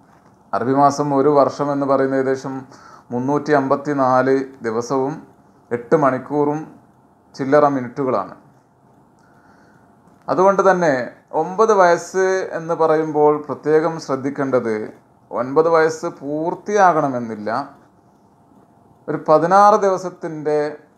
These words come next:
വ്യത്യാസം അവിടെ പണ്ഡിതന്മാർ രേഖപ്പെടുത്തിയിട്ടുണ്ട്. കാരണം ഏറ്റവും ചുരുങ്ങിയ ഹൈലിൻ്റെ സമയവും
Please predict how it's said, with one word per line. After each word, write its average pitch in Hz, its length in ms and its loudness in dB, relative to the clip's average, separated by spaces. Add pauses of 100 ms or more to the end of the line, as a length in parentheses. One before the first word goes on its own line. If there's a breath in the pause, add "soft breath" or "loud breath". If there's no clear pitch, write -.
(100)
വ്യത്യാസം 143 540 0
അവിടെ 123 180 0 (240)
പണ്ഡിതന്മാർ 120 460 0 (100)
രേഖപ്പെടുത്തിയിട്ടുണ്ട്. 107 680 -6
കാരണം 139 260 2 (220)
ഏറ്റവും 170 340 -2 (180)
ചുരുങ്ങിയ 156 400 -4 (120)
ഹൈലിൻ്റെ 143 520 0
സമയവും 107 480 -6